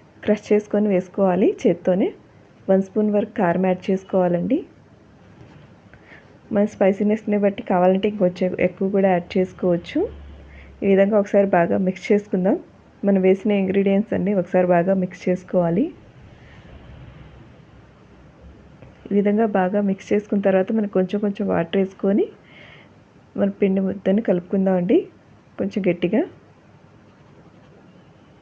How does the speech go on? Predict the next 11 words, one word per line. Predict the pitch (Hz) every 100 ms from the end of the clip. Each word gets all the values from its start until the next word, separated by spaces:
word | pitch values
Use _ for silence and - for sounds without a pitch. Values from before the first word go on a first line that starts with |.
| _ - - - 226
నా | 220 220
ఛానల్ | 202 233 226
కొత్తగా | 196 196 214 220
చూసేవాళ్ళు | 220 220 214 202 220 240
సబ్స్క్రైబ్ | 226 - - 208 - 208
చేసుకోండి. | 190 - 185 185 359 - - - - - _ - - - - - - - - -
నా | 202 196
వీడియోస్ | 202 214 254 254
మీకు | 226
నచ్చితే | 190 185 - 214 202
లైక్ | 180